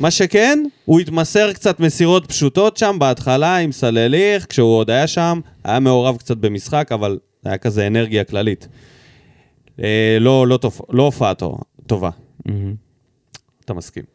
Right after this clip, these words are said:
Speaker 2: כן.
Speaker 1: ו-,
Speaker 2: והוא
Speaker 1: נעבור
Speaker 2: הוחלף.
Speaker 1: כן, הוא הוחלף בצדק כנראה, מסתבר.
Speaker 2: כנראה שהוא גם, הקורונה עדיין, אה,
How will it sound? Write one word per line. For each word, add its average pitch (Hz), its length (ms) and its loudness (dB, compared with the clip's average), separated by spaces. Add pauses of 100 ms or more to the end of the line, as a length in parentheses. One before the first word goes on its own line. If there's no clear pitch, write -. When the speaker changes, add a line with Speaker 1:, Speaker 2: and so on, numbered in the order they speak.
(460)
Speaker 2:
כן. 87 180 -6 (320)
Speaker 1:
ו-, 120 260 0 (380)
Speaker 2:
והוא 98 180 0
Speaker 1:
נעבור 110 240 4
Speaker 2:
הוחלף. 156 480 0 (600)
Speaker 1:
כן, 175 180 0
הוא 101 40 -4
הוחלף 120 360 -4
בצדק 156 800 -8
כנראה, 92 300 -8
מסתבר. 113 500 0
Speaker 2:
כנראה 135 380 0
שהוא 180 280 0
גם, 165 320 2
הקורונה 131 720 0
עדיין, 90 440 -2
אה, 87 60 -4